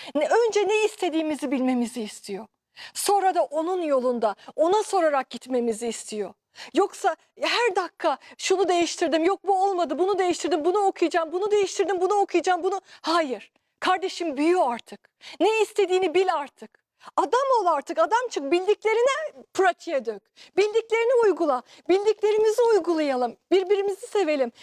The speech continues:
bildiklerimizi uygulayalım artık. Sadece öğrenmek değil ama uygulamaya dökmek önemli olan.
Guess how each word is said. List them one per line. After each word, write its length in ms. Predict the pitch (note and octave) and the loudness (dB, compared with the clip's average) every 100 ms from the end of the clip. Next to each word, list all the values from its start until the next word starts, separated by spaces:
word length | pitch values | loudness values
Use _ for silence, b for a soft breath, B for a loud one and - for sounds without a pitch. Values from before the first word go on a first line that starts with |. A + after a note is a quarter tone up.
| B | B
bildiklerimizi 720 | E4+ F#4 G4+ E4+ F4 F#4+ F4+ | 2 2 -2 -2 -4 -4 -2
uygulayalım 680 | F#4 D#4+ D4 E4 E4 F4+ G#4+ | 0 0 0 2 2 2 2
artık. 520 | G#4 D4 - A3+ - _ _ B B | 0 -2 -8 -20 -20 _ _ B B
Sadece 480 | - G#4 G#4+ G4 G4+ | 0 2 2 0 2
öğrenmek 600 | G4 F#4 F4+ F4 E4 - | 0 0 -2 -4 -6 0
değil 260 | F4+ C#4+ - _ B B | 0 0 -8 _ B B
ama 220 | F4 F4 | 0 0
uygulamaya 640 | D4 D4+ D#4 D#4+ E4+ G#4+ | 0 0 2 2 2 0
dökmek 380 | G4+ G4 D4 D4 | 2 0 0 0
önemli 400 | D4 C4+ B3+ B3 | 0 0 0 -2
olan. 380 | A#3+ G#3+ G3 G#3 | -2 -2 -4 -6